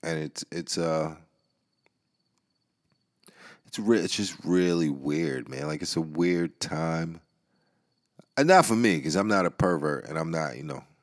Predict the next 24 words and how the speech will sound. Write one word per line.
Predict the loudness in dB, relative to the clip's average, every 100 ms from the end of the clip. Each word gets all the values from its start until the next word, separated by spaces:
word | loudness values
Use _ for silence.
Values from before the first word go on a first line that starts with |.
| _ _ _ _ -20 -20 _
I'm | -6
not | -4 -2
on | -4
that | -4 -4
wavelength | -4 -4 -6 -8 -16 _ _ _ -12
of | -12 -12 -10
men | -8 -8 -10
who | -4 -4 -6 -12 _ _ _ _ _ _ _ _ _ _ _
actually | -6 -6 -8 -6 -6 -10 _ _
partake | -8 -6 -6 -6 -8 -12
in | -8
these | -6 -6
things. | -6 -6 -6 -10 -14 -18 _ _ _
Yo, | -2 0
granted, | 0 -4 -4 -8 -12 _ _ _ _ _ _ _ _
granted, | -14 -12 -12 -18 -20 _ _ _ _ _ _ _ _
I, | 4 6 4 0 -6 -12 -20 _ _ _ _ _ -20 -20 _
I | 2 2
know | 4 6 6 4 0 -18 _ _ _ _ _ _ _ _ _ _ _ _ -4
uh, | -2
in | -2 2
my | 2
younger | 2 0 -2
days. | -4 -8 -14